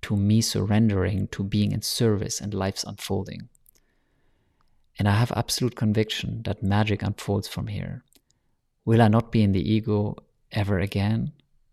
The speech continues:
Of course not. I will drop back into it. I will get triggered again, but my commitment is to be aware and continuously move out of it again. My commitment is to make life no longer about me.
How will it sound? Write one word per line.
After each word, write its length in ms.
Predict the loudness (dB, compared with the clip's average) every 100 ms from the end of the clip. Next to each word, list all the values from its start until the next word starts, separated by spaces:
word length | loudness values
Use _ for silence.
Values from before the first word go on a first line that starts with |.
| _ -18
Of 160 | -14
course 340 | -6 -2 -2 -2
not. 360 | -6 -8 -12 -20 _ _
I 120 | -2
will 100 | 0
drop 320 | 0 -2 -2 -2
back 240 | -4 -4
into 240 | -6 -6
it. 240 | -10 -10 -12 -4
I 100 | 0
will 120 | 0
get 180 | -2 -4
triggered 440 | -2 0 0 -4
again, 560 | -4 0 0 0 -6 -12 _
but 160 | -10 -4
my 120 | -4
commitment 640 | 0 4 4 4 0 -2
is 100 | -4 -4
to 100 | -4
be 160 | -2
aware 460 | -2 2 2 2 0
and 140 | -8 -8
continuously 580 | -8 -4 -2 -2 -2
move 340 | 0 0 0 -4 -8
out 140 | -6
of 160 | -8 -12
it 120 | -14
again. 380 | -16 -18 -18 -20 _ _ _ _ _ _
My 100 | -4
commitment 520 | 0 2 2 2 -2
is 100 | -2 -4
to 120 | -4
make 200 | -4 -2
life 340 | 0 0 0
no 120 | -2 0
longer 340 | 0 0 -2
about 360 | -4 -6 -8 -8
me. 260 | -8 -8